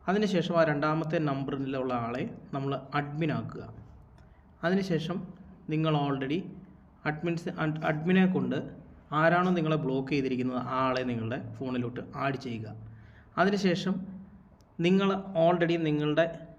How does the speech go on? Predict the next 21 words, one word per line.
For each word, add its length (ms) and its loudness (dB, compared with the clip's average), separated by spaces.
ഈ 160 2
ഒരു, 460 -2
ആ, 300 0
രണ്ടാമത്തെ 520 0
നിങ്ങളുടെ 260 -2
ബ്ലോക്ക് 400 0
ചെയ്തിരിക്കുന്ന 640 0
ആ 140 -2
ഒരു 180 0
നമ്പർ 380 -2
നിങ്ങൾ 360 -4
ഓട്ടോമാറ്റിക്കലി 840 -4
എക്സിറ്റ് 460 0
ആകുക. 300 -6
അപ്പം 400 -2
നിങ്ങളും 640 0
നിങ്ങൾ 200 2
ആരാണോ 400 2
നിങ്ങളെ 380 0
ബ്ലോക്ക് 300 -2
ചെയ്തിരിക്കുന്നത് 500 0